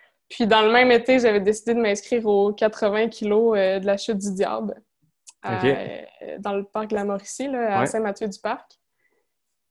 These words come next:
Speaker 1: <laughs> Une autre expérience quand même difficile, là, j'avais abandonné en fait, euh,
Speaker 2: Ah ouais.
Speaker 1: au quarante-septième. Ouais, c'est une course où les cut-offs sont quand même serrés.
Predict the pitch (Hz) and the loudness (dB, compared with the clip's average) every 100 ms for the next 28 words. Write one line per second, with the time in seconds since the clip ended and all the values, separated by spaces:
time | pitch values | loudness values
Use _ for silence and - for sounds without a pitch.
0 | _ - - 269 - 285 247 247 269 269 | _ -14 -2 0 4 4 4 4 2 2
1 | 254 - 226 220 240 240 233 220 233 233 | -2 2 2 2 0 0 -2 0 0 -2
2 | 214 208 - 233 247 240 226 202 196 196 | -4 -8 -2 0 2 2 2 0 0 0
3 | 202 202 202 202 214 196 202 208 208 - | 0 0 0 0 -2 -4 -6 -10 -10 -8
4 | 190 185 110 117 123 - _ _ _ - | -6 -2 2 2 2 -2 _ _ _ -2
5 | 226 214 214 202 208 208 196 208 214 254 | 0 2 0 0 0 -2 -2 -4 -4 -6
6 | - _ _ _ - 220 - - - 214 | -12 _ _ _ -4 -4 -4 -16 -4 0
7 | 214 208 285 370 - 262 226 220 - 214 | 0 0 0 0 0 -2 0 0 0 -2
8 | 214 247 - 208 196 - 233 220 226 262 | 0 -2 -2 -4 -4 -4 -4 -2 -2 -4
9 | 254 220 208 202 220 285 | -4 -2 -2 -2 -4 -6